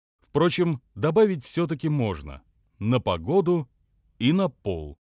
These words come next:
Молодым ординатором отделения ишемической болезни сердца я удивлялся, почему у нас в этом отделении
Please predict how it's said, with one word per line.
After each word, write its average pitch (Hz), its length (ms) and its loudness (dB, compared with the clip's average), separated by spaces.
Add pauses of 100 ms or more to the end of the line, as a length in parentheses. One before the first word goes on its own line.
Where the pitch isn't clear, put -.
(680)
Молодым 147 420 2
ординатором 156 640 0
отделения 135 680 0
ишемической 139 760 -4
болезни 107 480 0
сердца 156 580 -2 (280)
я 117 180 0
удивлялся, 165 680 0
почему 151 560 -2
у 135 40 0
нас 135 280 -2
в 98 80 -6
этом 101 280 -4
отделении 147 760 -2